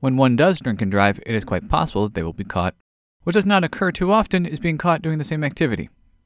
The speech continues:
twice, let alone in the same day. However, that is exactly what happened to one woman in Somerset, Pennsylvania.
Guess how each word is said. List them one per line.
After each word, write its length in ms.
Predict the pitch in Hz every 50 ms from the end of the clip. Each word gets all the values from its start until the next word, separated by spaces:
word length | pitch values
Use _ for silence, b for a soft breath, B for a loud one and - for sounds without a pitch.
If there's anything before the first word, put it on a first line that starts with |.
| _ -
twice, 420 | - - 101 67 - - - - _ _ _ _ _
let 140 | 226 226 202
alone 180 | 160 123 113
in 80 | 120 131
the 60 | 120
same 260 | - - 82 87 95
day. 200 | 98 92 92 90 - - - _ _ _ _ _ _ _ _ _ _
However, 240 | - 156 170 170 185
that 160 | 170 156 135
is 100 | 127 110
exactly 320 | 120 117 117 123 117 - 131
what 140 | 120 123 117
happened 260 | 123 127 - - 127
to 60 | 113
one 180 | 113 135 147 143
woman 260 | 131 135 143 143 127
in 80 | 101
Somerset, 440 | 92 - 127 120 120 120 - 131 -
Pennsylvania. 580 | - - 95 - 127 110 104 92 95 92 92